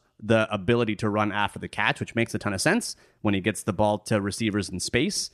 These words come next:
he wants them to be able to do something with it. And jump ball vertical threats are typically not his thing. Uh, you need that skill if you're typically not separating enough. Uh, and so we're not gonna cover players that are largely in that bucket.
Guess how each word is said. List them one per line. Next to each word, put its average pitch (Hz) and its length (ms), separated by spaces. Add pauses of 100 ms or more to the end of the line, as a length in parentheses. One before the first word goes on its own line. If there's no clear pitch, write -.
(180)
he - 100
wants 107 240
them 113 100
to 113 60
be 113 80
able 120 140
to 156 60
do 240 200
something 90 380
with 92 180
it. 104 160 (380)
And 123 240
jump 147 340
ball 143 220
vertical 123 340
threats 135 400
are 113 80
typically 180 540
not 120 260
his 107 140
thing. 104 460 (320)
Uh, 113 200
you 117 220 (180)
need 170 440
that 127 200
skill 160 640
if 120 220
you're 123 80
typically 190 480
not 151 320
separating 107 460
enough. - 340 (340)
Uh, 107 180
and 120 140
so 127 120
we're 120 100
not 135 180
gonna 131 180
cover 123 420
players 117 500
that 107 100
are 104 100
largely 104 460
in 104 240
that 98 240
bucket. 98 340